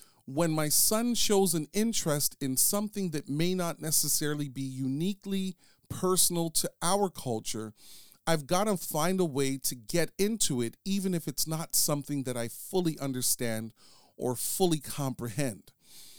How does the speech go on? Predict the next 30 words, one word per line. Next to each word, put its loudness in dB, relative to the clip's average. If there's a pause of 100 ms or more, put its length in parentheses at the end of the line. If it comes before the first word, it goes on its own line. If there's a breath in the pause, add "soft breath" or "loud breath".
(280 loud breath)
So 4
we 0
get 2
to 2
the, 0
the, -4
the, -6
um, -4 (160)
we -8
get -2
to 0
the -4
checkout. 0 (100)
Um, -6
he's -4
now -2
got -4
his -4
skates, 0
uh, -2
sharpened. 0
We've -8
got -2
his -4
hockey -6
stick. -4 (440 loud breath)
It's -2
been -2
cut. -2
Uh, -6